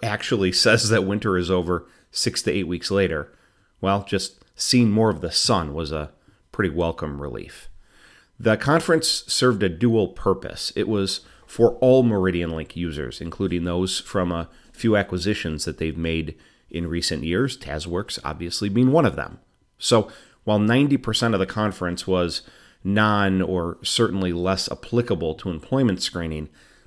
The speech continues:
I'd wager the atmosphere, the food, the entertainment, the keynote speakers were bigger and better than if this were just a little old background check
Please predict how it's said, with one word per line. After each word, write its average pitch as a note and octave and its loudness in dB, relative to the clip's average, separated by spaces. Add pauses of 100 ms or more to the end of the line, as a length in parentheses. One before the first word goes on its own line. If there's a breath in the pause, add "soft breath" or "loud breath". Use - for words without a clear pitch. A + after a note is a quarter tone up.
(120)
I'd F#2 -2
wager F#2 0
the D#2 -2
atmosphere, G#2 0
the D#2 -8
food, G2+ -2
the E2+ -4
entertainment, F#2+ -2
the E2 -6
keynote G2 -2
speakers E2+ -4 (380 soft breath)
were B2+ 6
bigger A2+ 2
and A2+ 4
better G2 0 (300 soft breath)
than F2+ -2
if F#2 -6 (160)
this - -4
were G2 0
just F#2 -4
a E2+ -4 (360 soft breath)
little F#2+ 2
old E2+ -2
background E2+ -6
check - -12